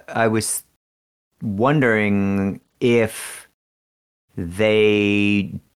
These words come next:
you know, they must have searched the house and all, right? So, uh, my guess is there had to be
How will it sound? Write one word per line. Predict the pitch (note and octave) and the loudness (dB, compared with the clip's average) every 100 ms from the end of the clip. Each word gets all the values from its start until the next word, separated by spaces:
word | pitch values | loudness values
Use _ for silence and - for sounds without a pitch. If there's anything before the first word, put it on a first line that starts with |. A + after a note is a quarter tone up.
| _ _ _ - | _ _ _ -4
you | A#2+ | 0
know, | G#2 F#2+ | 2 2
they | G2 | 2
must | A2+ D#3+ - | 4 2 0
have | G#2+ - | -4 -6
searched | - A#2 G#2 - | 0 0 0 -4
the | F#2+ | -4
house | G2+ G#2 F#2 - | -2 0 -2 -6
and | D#2+ | -10
all, | C#2+ C2 | -10 -10
right? | D#2 D#2+ E2+ | -6 -4 -4
So, | - G2+ | -4 -2
uh, | F#2+ | -2
my | - A#2 | 0 -2
guess | A2 E3+ D3+ B2+ | 0 -2 0 -2
is | G2 | -2
there | A2 | -2
had | - - D#3 D3+ | -2 -2 -2 0
to | A#2 | -4
be | F#2 G2+ F#2 F2+ F2 E2 | -4 -2 0 0 0 -2